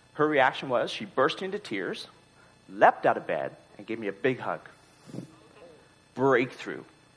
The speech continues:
Something changed in the spirit. Something broke. Now, if we have a disagreement, we're much faster to turn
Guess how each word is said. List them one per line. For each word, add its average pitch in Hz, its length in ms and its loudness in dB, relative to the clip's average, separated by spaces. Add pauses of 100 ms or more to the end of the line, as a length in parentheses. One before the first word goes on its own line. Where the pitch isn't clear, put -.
(500)
Something 123 400 -6
changed - 460 -14 (220)
in 127 140 -4
the 139 60 -4
spirit. - 420 -6 (160)
Something 110 340 -6
broke. 110 400 0 (880)
Now, 139 440 4 (240)
if 110 100 -6
we 127 80 -4
have 123 160 2
a 135 40 -2
disagreement, 139 680 -8 (600)
we're 104 120 -4
much 104 300 0
faster 131 400 2
to - 160 -14
turn 90 320 -6